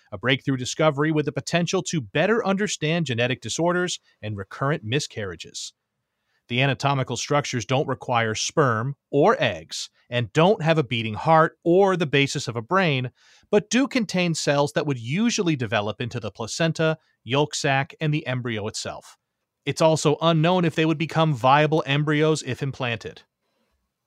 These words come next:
Doctor Magdalena Zernica Getz, of both Caltech and Cambridge, stated that they were created by the reprogramming of embryonic stem cells.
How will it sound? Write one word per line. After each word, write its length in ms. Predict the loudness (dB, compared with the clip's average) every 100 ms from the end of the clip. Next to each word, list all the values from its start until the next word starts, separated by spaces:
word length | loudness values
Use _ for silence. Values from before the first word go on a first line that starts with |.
| _
Doctor 300 | 0 0 0
Magdalena 640 | 0 0 0 0 0 0 -2
Zernica 460 | -2 -2 -4 -6
Getz, 540 | -2 2 2 2 -4 -12 _ -6
of 160 | -4 0
both 240 | -2 -2
Caltech 540 | 0 0 2 -2 -2 -2
and 220 | -2 -2
Cambridge, 600 | -4 -8 -8 -14 -12 -12 _ _ _
stated 420 | -6 0 2 2
that 160 | 2 0
they 140 | 0
were 120 | 0 0
created 500 | 0 0 2 0 2
by 160 | 2
the 100 | 2
reprogramming 880 | 0 -2 -2 0 0 2 0 2 0
of 120 | 0 0
embryonic 580 | 0 2 2 0 0 -2
stem 280 | 0 0 0
cells. 540 | -2 -4 -6 -12